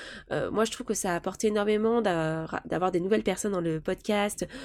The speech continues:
pour confronter aussi ma vision. Et ça m'a fait beaucoup réfléchir, cet épisode. Euh, vraiment, autant, euh, je parle souvent d'argent, donc, euh, c'est vrai que je suis plutôt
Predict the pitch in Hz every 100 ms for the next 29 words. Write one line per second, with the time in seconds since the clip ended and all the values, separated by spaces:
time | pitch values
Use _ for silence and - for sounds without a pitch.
0 | 226 - 220 247 - 247 277 226 - 240
1 | 202 180 180 185 220 254 262 - 180 151
2 | - - - 233 220 - 196 165 294 -
3 | 320 254 - 196 - 214 - 185 165 -
4 | - 190 202 180 165 165 165 185 185 214
5 | 233 170 - - 202 208 220 254 262 214
6 | 156 151 - - - - 170 - 202 208
7 | 202 208 247 226 160 165 156 170 175 196
8 | 170 - - -